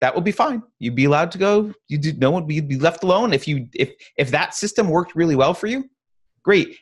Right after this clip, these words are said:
And frankly, that system actually works more, like, uh, voluntarily. That system works all over the country every day. It's called the family.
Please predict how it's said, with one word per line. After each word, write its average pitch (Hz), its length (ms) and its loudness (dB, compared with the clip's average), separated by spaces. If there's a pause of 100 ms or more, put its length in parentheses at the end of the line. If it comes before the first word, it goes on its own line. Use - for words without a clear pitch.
And 151 160 0
frankly, 180 640 0 (380)
that 233 180 2
system 240 380 -4
actually 165 360 -2
works 143 600 0 (220)
more, 170 280 0
like, 143 280 0
uh, 110 320 2 (680)
voluntarily. 170 680 2 (200)
That - 160 2
system 208 320 -6
works 180 420 -4 (240)
all 262 440 4
over 247 180 2
the 226 80 0
country 220 380 0
every 165 180 -2
day. 113 300 0 (120)
It's 117 140 -6
called 156 240 0
the 120 60 -2
family. 147 560 -2